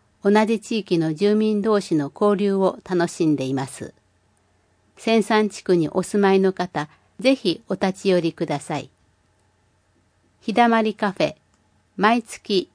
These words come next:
最終木曜日、午後一時から四時、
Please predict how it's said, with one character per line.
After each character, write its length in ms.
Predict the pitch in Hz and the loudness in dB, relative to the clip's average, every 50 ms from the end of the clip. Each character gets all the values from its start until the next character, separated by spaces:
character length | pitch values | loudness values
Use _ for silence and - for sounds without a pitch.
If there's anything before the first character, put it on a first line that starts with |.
| _ | _
最 300 | - - - 240 247 247 | -10 0 2 2 2 2
終 280 | - - - 240 233 226 | 0 -2 -2 0 2 2
木 320 | 208 208 208 196 - 214 | 4 2 0 0 0 0
曜 240 | 202 185 175 160 139 | 0 2 2 0 -2
日、 220 | 143 160 131 127 - _ _ _ _ _ _ _ _ _ _ _ _ _ _ | -4 -6 -8 -10 -12 _ _ _ _ _ _ _ _ _ _ _ _ _ _
午 160 | 202 208 233 240 | -2 0 2 4
後 240 | 214 196 156 - - _ _ _ - | 4 4 2 0 -4 _ _ _ -8
一 260 | 214 196 - 277 240 | -6 -2 0 0 0
時 140 | 202 196 190 | 0 -2 -2
か 160 | - 165 151 | -2 -4 -6
ら 100 | 143 135 | -6 -4
四 220 | 151 175 196 196 | -2 0 0 0
時、 200 | 165 - 139 - | -2 -4 -8 -14